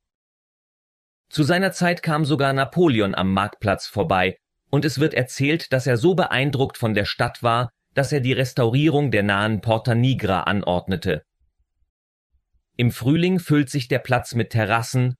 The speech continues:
und die Menschen versammeln sich, um die Sonne nach den kalten Wintermonaten zu genießen.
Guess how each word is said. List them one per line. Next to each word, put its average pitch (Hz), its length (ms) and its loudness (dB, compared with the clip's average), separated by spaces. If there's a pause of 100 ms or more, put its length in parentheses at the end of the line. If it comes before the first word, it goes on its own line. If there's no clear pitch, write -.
(180)
und 147 140 0
die 160 80 0
Menschen 107 400 0
versammeln 127 520 0
sich, 123 360 -4
um 147 140 4
die 135 100 2
Sonne 185 280 0
nach 147 180 -2
den 117 180 0
kalten 127 420 0
Wintermonaten 95 680 0
zu 98 160 -4
genießen. 90 500 -2